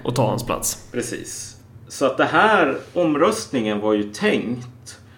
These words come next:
Speaker 2: som någon sorts, vad heter det nu? Det här var tänkt att förbättra Camerons position. Att han kunde kompromissa med, eh,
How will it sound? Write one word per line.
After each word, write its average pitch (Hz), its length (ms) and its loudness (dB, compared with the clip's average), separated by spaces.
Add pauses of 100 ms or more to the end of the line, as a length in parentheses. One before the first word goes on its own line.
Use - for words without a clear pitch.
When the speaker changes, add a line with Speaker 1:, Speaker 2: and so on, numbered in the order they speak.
(120)
Speaker 2:
som 123 260 0
någon 117 300 2
sorts, - 640 -4 (960)
vad 113 100 -6
heter 131 120 -6
det 120 120 2
nu? 90 160 -4 (260)
Det 139 80 -2
här 170 180 6
var 156 80 4
tänkt 135 360 2
att 120 80 -6
förbättra 113 480 0
Camerons 95 600 -2
position. - 760 -2 (220)
Att - 140 -6
han 113 140 2
kunde 107 200 -2
kompromissa 117 960 0
med, 101 600 0
eh, 98 80 -2